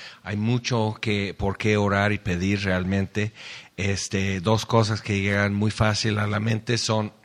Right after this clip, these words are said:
<clears throat> eh, la conferencia para pastores, ah, este fin de mes, el veintinueve,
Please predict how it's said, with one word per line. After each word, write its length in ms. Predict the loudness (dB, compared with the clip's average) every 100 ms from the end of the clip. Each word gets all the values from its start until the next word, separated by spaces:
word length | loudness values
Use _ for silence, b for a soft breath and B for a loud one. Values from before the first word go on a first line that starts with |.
| _
<clears throat> 720 | -6 -6 -8 -16 -20 -20 -20 -8
eh, 300 | -2 0 0
la 160 | -2 -2
conferencia 680 | -2 0 0 2 4 2 4
para 260 | 2 0
pastores, 800 | -2 -4 2 4 4 2 0 -8
ah, 320 | -8 -6 -6 -6
este 280 | -6 -4 -4
fin 240 | 0 2
de 80 | 2
mes, 380 | 2 2 2 -2
el 140 | -2
veintinueve, 840 | 0 0 0 0 2 2 2 -2